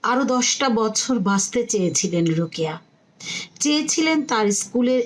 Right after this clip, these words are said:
একটি নিজস্ব বাড়ি দেখে যেতে, নিজের পায়ে তা, তার দাঁড়ানো দেখে যেতে।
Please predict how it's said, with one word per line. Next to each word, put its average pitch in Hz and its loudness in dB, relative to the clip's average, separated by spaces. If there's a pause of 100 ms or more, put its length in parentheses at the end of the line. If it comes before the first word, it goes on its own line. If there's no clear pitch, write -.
একটি 208 -2
নিজস্ব 208 2
বাড়ি 185 2
দেখে 170 -2
যেতে, - -8 (1040)
নিজের 208 2
পায়ে 196 0
তা, 180 0 (1500)
তার 180 0
দাঁড়ানো 196 2
দেখে 175 -2
যেতে। 143 -4